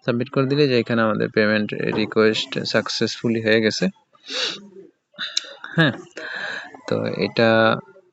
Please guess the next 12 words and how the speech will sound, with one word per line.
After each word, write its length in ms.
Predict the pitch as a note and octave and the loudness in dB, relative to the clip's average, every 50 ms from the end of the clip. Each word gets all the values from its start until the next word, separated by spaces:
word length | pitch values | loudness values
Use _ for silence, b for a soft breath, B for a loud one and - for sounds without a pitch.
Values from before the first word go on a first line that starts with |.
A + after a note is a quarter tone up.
| _ - | _ -14
আহ, 360 | - - G2+ A2 A2+ A2 G#2+ | -8 -6 -4 -2 0 0 2
যখন 360 | G#2 A2 A2 - - B2 A#2+ A#2 G#2 - | 2 2 2 2 2 2 4 4 2 2
ই 160 | - A#2+ A#2+ | 2 2 4
হবে, 240 | A#2+ A#2+ A2 G#2 A#2 E3+ E3 - _ _ _ _ _ - | 4 4 4 4 2 0 -2 -6 _ _ _ _ _ -6
হুম, 220 | D3 C#3 C3+ B2 A#2 A2+ | -4 -4 -2 -2 -4 -2
অ্যাপ্রুভ 400 | - - G3 - - C3 B2+ A#2 | -2 -2 -2 0 0 0 2 2
হবে, 240 | A#2+ A#2 A#2 C#3 E3 E3+ - _ _ - | 4 4 4 2 2 0 -4 _ _ -2
লেট 320 | A#2 A2+ A#2 A#2+ - - | 2 2 2 2 4 4
হলে 220 | C3+ C3+ D#3+ G3 | 2 4 4 2
আমাদেরকে 600 | F#3+ C#3+ A#2 A2+ A2+ A2 A#2 A2+ B2 - - E3+ F#3 B B B B B B B B B B B B B B B B B B B _ _ _ - - - | 2 2 2 2 2 2 0 0 0 0 -2 -2 -2 B B B B B B B B B B B B B B B B B B B _ _ _ -12 -6 -2
এখানে 580 | - G#2 A2 - B2+ B2 B2 A#2+ A#2 A2+ A2+ G#2+ | 0 0 0 2 2 2 4 4 4 4 4 2
WhatsApp-এ 760 | G#2 A2+ A2 G#2+ - - A#2 - - B2 A#2+ A#2 A2 - | 2 2 2 2 0 -2 -2 0 2 4 6 6 6 4